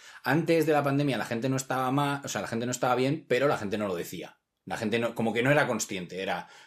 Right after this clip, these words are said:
"Yo he tenido un día de mierda, pero no soy consciente de ello". Y para mí lo que ha pasado durante la pandemia ha sido que ha habido que parar tres meses, ¿vale? Tres o cuatro meses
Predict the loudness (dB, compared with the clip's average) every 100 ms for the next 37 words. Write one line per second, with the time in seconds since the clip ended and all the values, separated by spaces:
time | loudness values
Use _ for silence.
0 | -4 0 2 4 6 6 6 4 4 4
1 | 4 2 2 0 0 -2 -2 -4 -4 -8
2 | -10 -12 -10 -6 -4 0 0 0 0 0
3 | 2 0 -4 -8 -8 -6 -2 0 0 0
4 | 0 -2 -8 -20 -20 -20 _ 0 4 6
5 | 4 4 4 4 2 -4 -6 -2 0 0
6 | -2 -2 -2 -4 -12 _ _ _ -14 -8
7 | -6 -6 -4 -2 0 0 0 -2 -2 -6